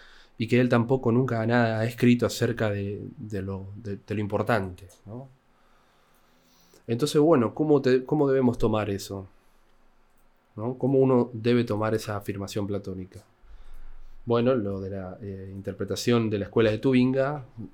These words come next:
eh, interpretaron a través de esa noticia platónica, de los comentarios aristotélicos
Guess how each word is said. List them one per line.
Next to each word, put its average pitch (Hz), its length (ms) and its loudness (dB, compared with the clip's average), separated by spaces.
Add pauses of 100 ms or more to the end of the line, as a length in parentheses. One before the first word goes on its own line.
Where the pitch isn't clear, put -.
eh, 92 540 -12 (240)
interpretaron 110 840 0
a 107 80 -6
través 104 340 -2
de 104 260 -4
esa 101 560 -8
noticia 117 600 -2
platónica, 120 720 -2 (520)
de 104 100 -6
los 98 120 -6
comentarios 107 500 0
aristotélicos 117 920 0